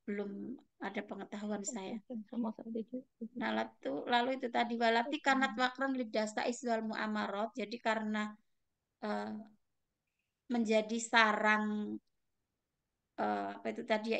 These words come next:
Speaker 1: intrik dan
Speaker 2: Konspirasi.
Speaker 1: konspirasi, maka pembesar-pembesar
Speaker 2: Hmm.
Speaker 1: Yahudi itu keluar dari Madinah. Ya'wuna ilaiha. Apa, ilaihanya tuh ke Khaybar gitu ya?
Speaker 2: Iya,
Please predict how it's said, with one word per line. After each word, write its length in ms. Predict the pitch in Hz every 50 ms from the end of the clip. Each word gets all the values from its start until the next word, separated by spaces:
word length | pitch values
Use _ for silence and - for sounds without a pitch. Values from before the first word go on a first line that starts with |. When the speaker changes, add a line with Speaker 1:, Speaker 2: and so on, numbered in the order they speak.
| 233 247
Speaker 1:
intrik 300 | 240 233 - 196 196 - - -
dan 120 | - - 175
Speaker 2:
Konspirasi. 320 | 180 - - - 196 185 196 185 - 240
Speaker 1:
konspirasi, 840 | 226 220 220 208 202 220 214 208 196 185 185 180 - 214 208 208 214 214 226 247 277 277 247 220
maka 380 | 208 - - _ - 240 247 - - - - - _ _ _ _ _ -
pembesar-pembesar 880 | 254 233 226 226 220 - 233 226 - 240 220 220 208 208 214 220 208 208
Speaker 2:
Hmm. 120 | 208 202 - _ _ _ - 220
Speaker 1:
Yahudi 300 | 220 208 208 208 - 240 233 240 220
itu 80 | 262 262 -
keluar 460 | - 254 254 262 254 269 269 254 240 220 214 214 214
dari 180 | 208 208 214 208 208
Madinah. 540 | 196 196 185 180 202 190 190 190 190 185 185 185 - _ _ _ _ _ _ _ _ _ _ _ _ _ _ _ _ _ _ - 240
Ya'wuna 520 | 220 214 226 226 226 226 247 247 226 220 214 214 208
ilaiha. 440 | 208 202 196 196 196 185 185 190 185 185 185 -
Apa, 120 | - 240 226 - - - - - - 226
ilaihanya 360 | 226 233 226 220 226 226 240 247 247
tuh 60 | 262 -
ke 60 | 247 240 -
Khaybar 400 | 254 254 254 233 214 226 220 220 214 208 208
gitu 200 | 196 - - 196 196 185
ya? 80 | 180 190 - 196
Speaker 2:
Iya, 140 | 190 180